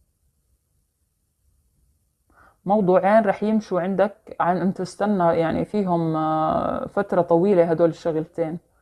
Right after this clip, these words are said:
طبعًا أنا ما بعرفهم، أنت اللي بتعرفهم. يعني، آه، ممكن يكون موضوع عاطفي زائد موضوع، آه، عمل، ممكن يكون صحة زائد عمل. المهم في موضوعين، في مجالين أنت عم تستنى فيهم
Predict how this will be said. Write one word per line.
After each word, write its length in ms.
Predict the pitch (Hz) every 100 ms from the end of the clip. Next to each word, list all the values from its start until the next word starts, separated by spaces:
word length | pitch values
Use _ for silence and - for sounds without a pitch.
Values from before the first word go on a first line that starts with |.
| _ _ _ _
طبعًا 280 | - 147 151
أنا 80 | 175
ما 140 | 208
بعرفهم، 480 | 254 196 180 175 165
أنت 160 | 165 175
اللي 140 | 170
بتعرفهم. 680 | 165 160 160 170 - 165 170
يعني، 480 | 170 160 160 151 160
آه، 100 | 160
ممكن 340 | 170 202 180
يكون 320 | 175 - 190
موضوع 380 | 175 160 160 170
عاطفي 640 | 135 147 190 196 202 196 175
زائد 420 | 160 170 156 160
موضوع، 460 | 160 151 180 175 147
آه، 420 | 156 151 151 147
عمل، 440 | 175 196 196 208 214 - - - 165
ممكن 260 | 151 170
يكون 320 | 165 170 175
صحة 480 | 160 196 190 - 202
زائد 360 | 180 185 180 175
عمل. 560 | 170 185 185 202 208 -
المهم 340 | 254 269 269 254
في 200 | 269 277
موضوعين، 720 | 226 208 180 170 175 190 220
في 160 | 220
مجالين 640 | 214 180 165 160 160 180 214
أنت 220 | 202 180
عم 160 | 160 170
تستنى 460 | _ - 214 196
فيهم 520 | 175 196 180 180 185